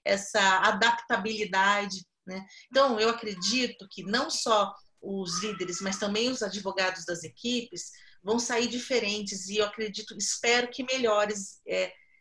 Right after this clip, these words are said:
é, pelo menos nessa questão dessas habilidades, né? Me preocupa muito a questão da saúde, né? Eu acho que todos nós vamos, é, ter que olhar para as nossas equipes e para si mesmo,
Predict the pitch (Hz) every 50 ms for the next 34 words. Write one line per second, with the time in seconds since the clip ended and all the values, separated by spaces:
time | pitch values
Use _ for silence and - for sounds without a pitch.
0 | _ _ _ _ _ - - 180 175 175 175 - - 226 226 233 226 226 247 254
1 | 277 254 254 - 269 247 - 240 233 - - 226 220 226 214 190 180 180 220 214
2 | - 214 202 202 196 190 208 196 196 180 175 170 160 151 156 151 147 156 151 -
3 | 165 165 170 _ _ _ - _ _ - 202 208 214 240 240 240 240 269 254 294
4 | 254 233 220 220 240 269 269 262 233 233 - 196 170 160 165 - _ _ _ _
5 | _ _ - - 175 180 - 214 202 - - 220 208 208 220 220 214 202 202 196
6 | - - 269 262 254 220 196 185 175 156 160 165 160 165 160 160 - - - -
7 | - - - - - - - 170 175 180 180 175 - - 214 202 - 202 214 214
8 | 214 220 202 208 214 196 190 202 196 196 214 190 196 202 202 202 202 202 196 196
9 | - - - - - _ _ - 190 185 180 170 170 - 214 - - 214 190 190
10 | 196 208 226 247 247 - 202 185 180 180 185 180 - 185 175 175 175 - - 226
11 | 226 240 254 233 - 202 185 175 170 180 190 - - 180 170 - - 220 196 185
12 | 185 208 233 240 240 214 202 196